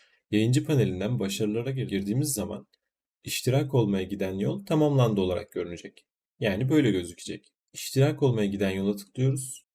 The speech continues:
Burada "Tebrikler, iştirak statüsü için uygunsunuz." yazacak. Ve "İştirak kayıt prosedürünü başlayın." diyecek.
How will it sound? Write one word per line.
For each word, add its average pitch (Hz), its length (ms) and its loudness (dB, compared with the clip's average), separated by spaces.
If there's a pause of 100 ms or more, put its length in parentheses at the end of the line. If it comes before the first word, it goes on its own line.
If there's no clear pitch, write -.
(120)
Burada 113 440 -2 (100)
"Tebrikler, 107 560 0 (240)
iştirak 120 480 -4
statüsü - 520 -8
için 135 200 -4
uygunsunuz." 107 600 -2
yazacak. 90 460 -10 (600)
Ve 135 220 -2 (160)
"İştirak 131 500 -2
kayıt 127 220 2 (240)
prosedürünü 98 520 -2
başlayın." 139 420 -4
diyecek. - 300 -16